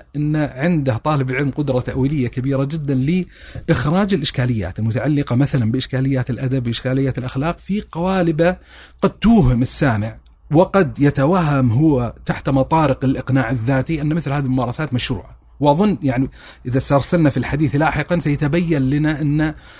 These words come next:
هنالك بعض السوءات مما عدوا على الأقل سوءات أخلاقية لا ينبغي أن يقع فيها طالب علم، ومع ذلك أنا أسمع نغمة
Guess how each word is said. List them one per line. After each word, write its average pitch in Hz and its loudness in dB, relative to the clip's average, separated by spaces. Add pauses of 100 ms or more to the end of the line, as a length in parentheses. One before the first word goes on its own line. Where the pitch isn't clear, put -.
(260)
هنالك 156 2
بعض 160 0
السوءات 143 -2
مما 156 2
عدوا 147 0
على 123 0
الأقل 143 -2
سوءات 135 -6
أخلاقية 135 -2
لا 127 -2
ينبغي 143 -2
أن 127 0
يقع 135 -4
فيها 135 -2
طالب 147 0
علم، 147 0
ومع 180 4
ذلك 180 2
أنا 180 2
أسمع 180 4
نغمة 131 2